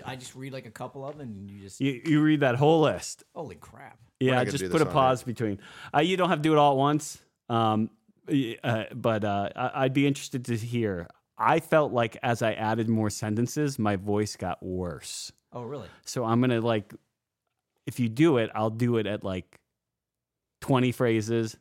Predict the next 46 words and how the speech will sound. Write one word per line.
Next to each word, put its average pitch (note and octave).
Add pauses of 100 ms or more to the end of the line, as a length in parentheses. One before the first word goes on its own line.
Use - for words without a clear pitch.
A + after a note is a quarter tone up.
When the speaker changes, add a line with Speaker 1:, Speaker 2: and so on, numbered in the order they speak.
Speaker 2:
then A2
I'll G2
do G#2+
it G2
at -
forty A2
phrases, G2
and G2
I'll F#2+
do F#2+
it F2+
at D#2+
sixty -
or G2
whatever, F#2+
and E2+
I'll F2+
see G#2+ (400)
if A2
it G#2
gets G2
<laughs> -
better A2
or A2
worse G#2+
for -
you G#2+
too. A2+ (1200)
Yeah, A#2+ (600)
'cause, G2+
uh, F#2+ (680)
um, D#2+
yeah, D#2 (180)
anyways. D#2 (460)
I C3
never D#3
got G3+
to F3+
tell D3
my A#2+
story A#2+
last D3+
week, D3+
though, D#3
about F#2+
my F#2